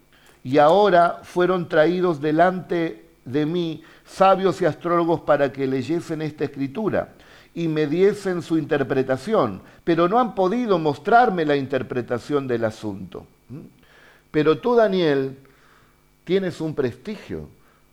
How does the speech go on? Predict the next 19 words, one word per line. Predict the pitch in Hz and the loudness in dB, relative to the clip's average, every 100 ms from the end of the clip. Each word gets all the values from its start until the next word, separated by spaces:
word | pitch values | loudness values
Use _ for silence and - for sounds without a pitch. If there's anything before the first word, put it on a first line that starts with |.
| _ | _
Mi | 104 120 139 | -8 -4 0
abuela | 143 143 202 233 180 | 2 4 4 4 2
me | 147 | 2
ha | 143 | 0
dicho | 160 - 147 | 0 -2 -2
esto | 170 202 - 143 | -2 -4 -4 -4
de | 113 98 | -4 -4
ti, | 101 98 | -8 -12
que | - 113 113 | -6 -4 -2
resolvías | 110 120 - 127 131 175 156 | -2 -4 -2 -4 -2 -2 -2
todo | - 156 139 | -4 -2 0
enigma | 160 190 156 | -2 -6 -8
y | |
todo | 127 156 139 | -6 0 0
sueño | - - 190 143 | -2 -8 -6 -6
que | 113 | -6
tenía | 110 120 151 147 | -6 -6 -6 -6
mi | 127 | -4
abuelo. | 127 185 170 104 | -4 -6 -8 -10